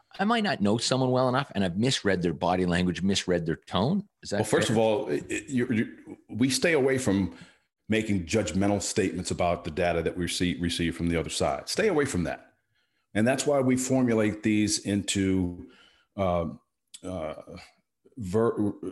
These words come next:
Speaker 2: recognize, uh, verbal observations of a dynamic or an emotion by just simply saying,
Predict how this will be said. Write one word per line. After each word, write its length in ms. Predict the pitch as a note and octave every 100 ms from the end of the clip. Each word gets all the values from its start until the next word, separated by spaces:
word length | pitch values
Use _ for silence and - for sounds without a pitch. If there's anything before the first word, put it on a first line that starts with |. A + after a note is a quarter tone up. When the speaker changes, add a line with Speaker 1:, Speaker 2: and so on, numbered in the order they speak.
| -
Speaker 2:
recognize, 580 | G2+ G#2+ A2 A2 G#2+ G#2+ -
uh, 100 | F2
verbal 440 | A#2+ B2+ B2 - B2
observations 680 | A#2+ - G2+ G#2 G2+ F#2+
of 240 | - F2+ F2+
a 20 |
dynamic 640 | F2 F2+ F#2 F#2 F#2 - - _ -
or 460 | F#2+ F2 F2 E2+ - _ _ _ -
an 100 | F#2
emotion 400 | F2 E2+ - - - _ _ _ _ _ _ _
by 120 | E2+
just 320 | E2+ - G#2+ -
simply 300 | A2+ A2 G2+
saying, 500 | - F#2+ F#2 F2